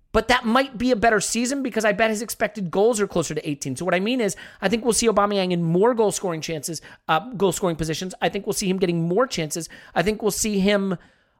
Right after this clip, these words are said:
um, just converting them at closer to the expected rate.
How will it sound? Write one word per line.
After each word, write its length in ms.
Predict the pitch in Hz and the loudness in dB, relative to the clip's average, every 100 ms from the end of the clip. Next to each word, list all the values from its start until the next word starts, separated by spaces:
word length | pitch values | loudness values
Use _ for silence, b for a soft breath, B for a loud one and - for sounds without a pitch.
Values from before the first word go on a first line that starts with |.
| b | b
um, 440 | 190 185 180 175 185 _ - | 2 2 2 -2 -10 _ -6
just 220 | 170 220 | 0 2
converting 520 | 214 185 165 233 247 | 2 4 6 6 6
them 120 | 208 | 2
at 160 | 190 - | 0 -2
closer 380 | - 202 196 190 | 2 4 4 0
to 120 | 185 | -2
the 140 | 180 | -2
expected 640 | 175 - - 180 165 - 147 131 | -2 -4 -2 -2 -2 -6 -8 -2
rate. 280 | 139 131 | -2 -2